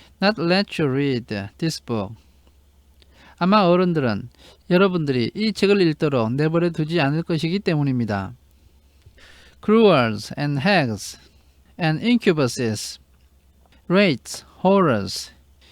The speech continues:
ifrits, sprites, orkneys, oozes, and athens. 그곳에 온갖 종류의 괴물들이 다 모여 있었던 것입니다.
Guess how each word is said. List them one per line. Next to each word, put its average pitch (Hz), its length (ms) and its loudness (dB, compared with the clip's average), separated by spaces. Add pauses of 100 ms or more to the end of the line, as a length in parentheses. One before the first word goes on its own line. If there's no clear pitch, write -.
(420)
ifrits, - 800 -4 (220)
sprites, - 960 -4 (800)
orkneys, 139 680 -2 (360)
oozes, 175 720 -2 (720)
and 131 200 -4
athens. 117 680 -4 (1000)
그곳에 180 460 2
온갖 185 400 0
종류의 170 420 0
괴물들이 147 560 -2
다 156 260 0
모여 160 260 2
있었던 151 320 -2
것입니다. 110 580 -4